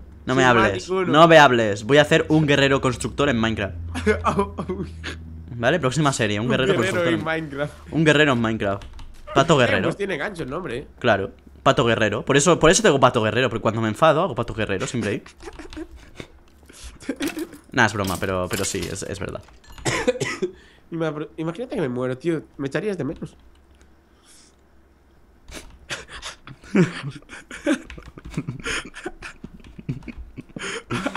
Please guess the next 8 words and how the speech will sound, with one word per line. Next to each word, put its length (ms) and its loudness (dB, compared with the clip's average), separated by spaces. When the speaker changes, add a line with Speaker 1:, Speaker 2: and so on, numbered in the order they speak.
Speaker 1:
Eh, 840 2
bueno, 220 2
creo 160 4
que 120 2
mi 100 -2
silencio 600 0
vale, 360 0
¿no? 140 -8